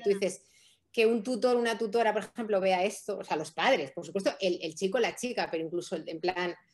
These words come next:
Speaker 1: claro, a mí con mi hijo me vino, me ayudó mucho porque me tenía muy despistado en algunas cosas porque tiene tres motores y en-, y entendí,
Speaker 2: <clears throat>
Speaker 1: ¿sabes? Me ayudó a entender a mi propio,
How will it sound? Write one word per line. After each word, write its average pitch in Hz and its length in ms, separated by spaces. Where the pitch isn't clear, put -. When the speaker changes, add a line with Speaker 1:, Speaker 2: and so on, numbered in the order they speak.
Speaker 1:
claro, 214 160
a - 20
mí 190 140
con 208 100
mi 208 100
hijo 202 180
me 233 100
vino, 170 520
me 180 120
ayudó 180 260
mucho 233 320
porque 196 640
me 185 140
tenía 185 240
muy 226 140
despistado 214 420
en 208 80
algunas 196 300
cosas 196 260
porque 165 200
tiene 190 220
tres 190 220
motores 196 360
y 220 180
en-, 208 160
y 220 120
entendí, 214 400
Speaker 2:
<clears throat> - 20
Speaker 1:
¿sabes? 339 260
Me 226 80
ayudó 202 300
a 269 60
entender 311 280
a 330 40
mi 233 100
propio, 202 240